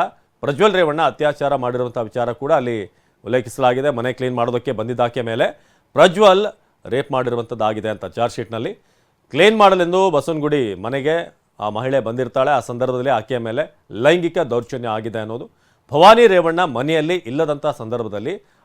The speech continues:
ಅತ್ಯಾಚಾರ ಆಗಿದೆ ಅಂತ ಈಗ, ಜೊತೆಗೆ ಆ ಒಂದು ವಿಡಿಯೋನು ಕೂಡ ಈತ ರೆಕಾರ್ಡ್ ಮಾಡ್ಕೊಂಡಿರುವಂಥದ್ದಾಗಿತ್ತು. ಇದೆಲ್ಲ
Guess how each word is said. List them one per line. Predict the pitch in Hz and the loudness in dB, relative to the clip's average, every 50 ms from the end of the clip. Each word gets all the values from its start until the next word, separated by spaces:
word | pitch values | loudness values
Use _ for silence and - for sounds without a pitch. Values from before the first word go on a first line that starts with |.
| _ _ | _ _
ಅತ್ಯಾಚಾರ | 101 - - 151 147 147 - 139 127 127 | -10 -2 0 0 0 2 0 -2 0 0
ಆಗಿದೆ | 127 - 95 101 113 110 110 101 113 | -2 -2 -4 -8 -6 -6 -6 -6 -6
ಅಂತ | 107 104 98 - - | -6 -8 -8 -4 -4
ಈಗ, | 170 180 143 120 139 - - - | -4 -4 -4 -6 -8 -10 -10 -14
ಜೊತೆಗೆ | 104 123 131 - 185 185 233 | -14 -10 -6 -4 2 2 2
ಆ | 226 - 131 135 | 2 2 2 0
ಒಂದು | 139 139 131 | 2 0 -2
ವಿಡಿಯೋನು | 101 92 156 190 214 247 254 240 226 208 190 | -4 2 2 2 4 6 6 6 4 2 -2
ಕೂಡ | - 170 151 156 185 220 - _ _ _ _ _ _ _ | -4 0 4 4 4 4 0 _ _ _ _ _ _ _
ಈತ | 107 120 123 - 123 117 113 113 - - - 92 | -8 -6 0 2 2 2 2 0 -4 -8 -14 -8
ರೆಕಾರ್ಡ್ | 110 131 123 - 180 165 160 143 | -6 -6 -4 0 0 0 2 0
ಮಾಡ್ಕೊಂಡಿರುವಂಥದ್ದಾಗಿತ್ತು. | 135 127 113 - 123 117 107 107 113 104 117 104 95 98 104 98 95 82 _ - _ _ _ _ _ _ _ _ _ _ _ 107 | -4 -8 -6 -8 -8 -8 -6 -8 -8 -8 -8 -6 -4 -4 -6 -6 -10 -18 _ -20 _ _ _ _ _ _ _ _ _ _ _ -6
ಇದೆಲ್ಲ | 110 131 131 127 | -2 -2 0 0